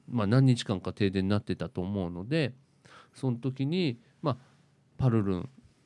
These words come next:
と、アイビーエスも聞いてたと思うんだけど、パルルンの方がやっぱり身近な情報がもちろん入ってきたしね、水戸市内だけの話だし。で、本当に、あ、やっぱりいざという時のラジオのありがたみ、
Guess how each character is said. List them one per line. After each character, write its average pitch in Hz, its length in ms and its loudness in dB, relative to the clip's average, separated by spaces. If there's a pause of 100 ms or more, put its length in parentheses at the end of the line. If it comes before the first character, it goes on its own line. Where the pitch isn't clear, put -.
(320)
と、 196 260 6 (360)
ア 131 60 6
イ 120 100 8
ビ 117 120 8
ー - 20 8
エ - 20 4
ス 113 120 -2
も 90 80 0
聞 107 160 -4
い 98 40 -4
て 98 120 -6
た 95 80 -6
と 95 100 -6
思 87 120 -4
う - 40 -4
ん - 20 -8
だ 92 120 -8
け 123 80 -4
ど、 151 180 2
パ 139 160 2
ル 156 140 4
ル 151 80 2
ン 156 60 -2
の 165 60 0
方 196 140 2
が 220 80 0
や 165 60 4
っ 131 40 -4
ぱ 131 100 2
り 104 60 2
身 104 140 0
近 107 240 -2
な 101 140 0
情 98 180 0
報 95 160 -2
が 92 80 -2
も 92 140 -4
ち 98 100 -6
ろ 90 80 -4
ん 92 40 -6
入 104 180 -2
っ - 20 -2
て - 160 -14
き - 100 -20
た - 120 -10
し - 100 -14
ね、 143 100 0
水 127 200 0
戸 104 60 0
市 - 160 -6
内 87 180 -2
だ 90 100 -6
け 87 140 -6
の 80 100 -8
話 85 460 -8
だ - 100 -12
し。 - 100 -20 (920)
で、 131 80 6
本 151 240 4
当 170 160 4
に、 160 160 2
あ、 101 280 0 (220)
や 123 80 -6
っ - 20 -12
ぱ 143 120 4
り 110 200 2
い 127 120 -4
ざ 135 160 2
と 135 120 2
い 120 80 6
う 120 60 4
時 117 220 -4
の 104 100 0
ラ 104 160 2
ジ 104 140 -2
オ 101 40 0
の 95 240 -4
あ - 120 -4
り 101 80 0
が 98 120 0
た 101 140 0
み、 151 220 2